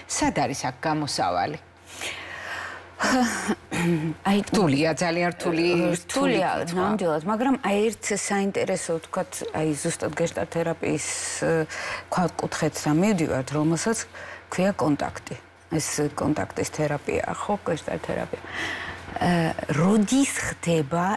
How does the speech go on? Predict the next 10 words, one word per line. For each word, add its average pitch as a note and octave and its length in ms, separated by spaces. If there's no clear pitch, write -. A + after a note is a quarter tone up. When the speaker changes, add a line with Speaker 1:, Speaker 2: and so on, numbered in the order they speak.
Speaker 2:
ეს F3 280
პრობლემები D3 880
და F3+ 140
როგორ D3+ 720
ხდება A#2 540
ეს - 180
პრობლემები, C#3 720
ასე D3+ 240
ვთქვათ, E3+ 320
ქრონიკული? C3 680